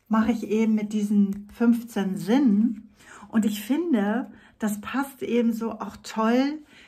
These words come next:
mit meiner kleinen Diskokugel, wo es ja um diese vielen kleinen Facetten geht.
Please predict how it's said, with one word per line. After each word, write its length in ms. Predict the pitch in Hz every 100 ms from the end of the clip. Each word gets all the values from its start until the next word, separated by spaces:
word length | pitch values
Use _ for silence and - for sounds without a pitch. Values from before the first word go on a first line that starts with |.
| _
mit 200 | 220 220
meiner 300 | 214 220 220
kleinen 540 | 220 233 208 214 220
Diskokugel, 1080 | 214 254 - 233 - 208 196 190 190 214 220 - - _ _
wo 240 | 208 247
es 160 | 254 -
ja 280 | 240 226 233
um 240 | 220 220
diese 320 | 208 202 220
vielen 540 | 214 - 277 320 330 320
kleinen 440 | - 233 254 285
Facetten 720 | - 226 214 254 269 277 214
geht. 480 | 190 175 196 208